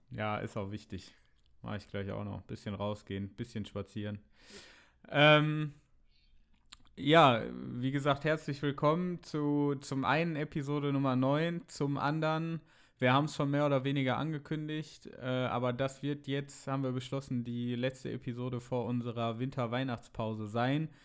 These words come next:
die auch etwas kürzer ausfallen wird. Ähm,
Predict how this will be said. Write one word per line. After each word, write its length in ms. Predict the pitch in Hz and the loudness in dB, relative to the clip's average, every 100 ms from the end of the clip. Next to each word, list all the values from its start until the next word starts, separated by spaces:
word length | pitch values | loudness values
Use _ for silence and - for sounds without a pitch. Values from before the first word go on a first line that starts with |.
| - - - - | -20 -20 -20 -14
die 460 | 107 107 120 165 156 | -14 -6 -2 2 2
auch 180 | 147 | 2
etwas 320 | 143 143 131 - | 0 -2 -2 -2
kürzer 320 | 147 143 110 | -2 0 -2
ausfallen 540 | 117 - 117 110 107 | -2 -4 -4 -2 -2
wird. 360 | 110 131 147 - _ _ _ _ _ - | 0 0 -2 -8 _ _ _ _ _ -2
Ähm, 640 | 120 120 120 120 120 120 | 2 2 2 2 2 0